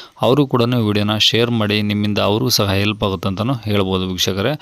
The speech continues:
ಇನ್ನು ನಮ್ಮ ಚಾನಲ್ ಯಾರಾದರೂ ಹೊಸ್ದಾಗಿ ನೋಡ್ತಾ ಇದ್ರೆ ಅಥವಾ ಇನ್ನೂ ಯಾರಾದರೂ ನಮ್ಮ ಚಾನಲ್ನ ಸಬ್ಸ್ಕ್ರೈಬ್ ಮಾಡ್ಕೊಂಡಿಲ್ಲ ಅಂದರೆ ಸಬ್ಸ್ಕ್ರೈಬ್ ಮಾಡ್ಕೊಳ್ಳಿ.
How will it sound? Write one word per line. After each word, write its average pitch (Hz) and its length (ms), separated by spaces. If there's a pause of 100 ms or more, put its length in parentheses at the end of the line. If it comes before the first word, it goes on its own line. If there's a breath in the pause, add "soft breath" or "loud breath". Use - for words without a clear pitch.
(340 loud breath)
ಇನ್ನು 143 160
ನಮ್ಮ 131 180
ಚಾನಲ್ 131 320
ಯಾರಾದರೂ 123 320
ಹೊಸ್ದಾಗಿ 110 380
ನೋಡ್ತಾ 101 240
ಇದ್ರೆ 95 200
ಅಥವಾ 117 480
ಇನ್ನೂ 135 200
ಯಾರಾದರೂ 127 280
ನಮ್ಮ 127 180
ಚಾನಲ್ನ 123 360
ಸಬ್ಸ್ಕ್ರೈಬ್ 135 520
ಮಾಡ್ಕೊಂಡಿಲ್ಲ 95 440
ಅಂದರೆ 113 280
ಸಬ್ಸ್ಕ್ರೈಬ್ 127 460
ಮಾಡ್ಕೊಳ್ಳಿ. 120 360